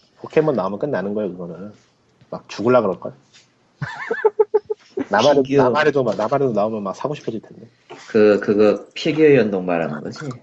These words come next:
Speaker 1: 예.
Speaker 2: 이번, 일단 이번 스매시 브라더스부터 시작을 할 거고, 대난투. 만약에 그게 나온다고 합시다. 닌텐도가 안 내놓을 것 같냐, 한국에? <laughs>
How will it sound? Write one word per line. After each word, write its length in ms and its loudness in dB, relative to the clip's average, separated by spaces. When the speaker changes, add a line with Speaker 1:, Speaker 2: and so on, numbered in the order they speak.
Speaker 1:
예. 240 -10
Speaker 2:
이번, 380 2
일단 400 -2
이번 320 -2
스매시 380 -4
브라더스부터 640 0
시작을 440 -2
할 160 -4
거고, 340 0
대난투. 720 -6
만약에 440 4
그게 800 2
나온다고 540 0
합시다. 760 -4
닌텐도가 500 2
안 100 -2
내놓을 280 -2
것 100 -6
같냐, 280 -4
한국에? 420 -8
<laughs> 120 -10